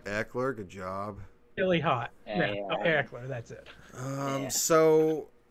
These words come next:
Speaker 2: these next three guys, I'm gonna list what school they came from, so what school they were at last year. So,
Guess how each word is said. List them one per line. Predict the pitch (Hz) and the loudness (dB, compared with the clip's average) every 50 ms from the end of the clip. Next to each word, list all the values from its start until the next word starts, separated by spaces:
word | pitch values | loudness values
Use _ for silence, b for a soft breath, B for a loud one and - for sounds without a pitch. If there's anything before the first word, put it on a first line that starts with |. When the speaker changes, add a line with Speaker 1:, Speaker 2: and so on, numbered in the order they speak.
| - | -14
Speaker 2:
these | - 135 139 135 113 127 | -10 -8 -8 -8 -4 0
next | 156 165 170 - - | 0 0 0 0 0
three | - 170 151 | 0 2 4
guys, | 131 143 139 139 147 143 139 123 | 6 6 8 8 8 6 6 2
I'm | 139 131 147 | -2 -4 -4
gonna | 165 170 165 151 | -4 -2 -2 -2
list | 135 135 135 131 123 - - | 0 0 0 -2 -2 -4 -4
what | 117 120 131 113 | -4 -2 -2 -2
school | - - - - 131 123 127 123 | -4 -8 -6 -4 -2 -2 0 0
they | 117 104 98 | -2 -4 -4
came | - 127 120 113 110 101 | -6 -6 -6 -6 -8 -8
from, | - - 98 95 92 92 90 90 | -10 -10 -10 -8 -8 -10 -12 -12
so | - - 98 | -14 -10 -6
what | 110 131 143 - | -6 -6 -6 -6
school | - - 135 | -6 -6 -4
they | 123 123 | -2 -2
were | 110 110 104 | -2 -2 -2
at | 104 - - | -4 -4 -6
last | 98 92 92 90 - - - | -8 -8 -10 -10 -14 -16 -18
year. | 76 58 55 55 | -18 -18 -18 -16
So, | - - - 107 104 98 92 87 87 90 107 | -16 -12 -10 -8 -8 -6 -6 -8 -8 -10 -14